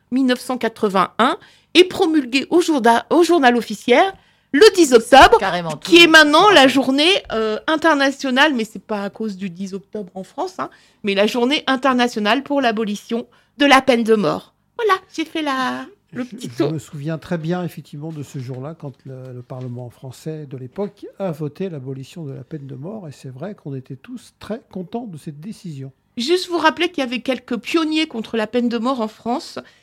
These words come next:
Speaker 1: Et il y a aussi une citation d'Albert Camus que j'aime beaucoup. « Beaucoup de législations considèrent comme plus grave le crime prédé-, prémédité que le crime de pure violence. Mais qu'est-ce donc que l'exécution capitale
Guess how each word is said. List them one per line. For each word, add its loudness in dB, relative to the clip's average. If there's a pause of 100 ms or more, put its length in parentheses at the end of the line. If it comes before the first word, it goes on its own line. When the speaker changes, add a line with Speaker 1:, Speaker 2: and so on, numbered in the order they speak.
(160)
Speaker 1:
Et 0
il 2
y 6
a 6
aussi 0
une 2
citation -6
d'Albert 0
Camus -2
que -6
j'aime -2
beaucoup. « -8 (520)
Beaucoup 4
de 2
législations 2 (300)
considèrent 2
comme 0
plus -2
grave 2
le -2
crime -6
prédé-, -4 (460)
prémédité 0 (420)
que -4 (100)
le -2
crime -2
de -2
pure -6
violence. -4 (420)
Mais 0
qu'est-ce 0
donc -2
que -6
l'exécution -2
capitale -2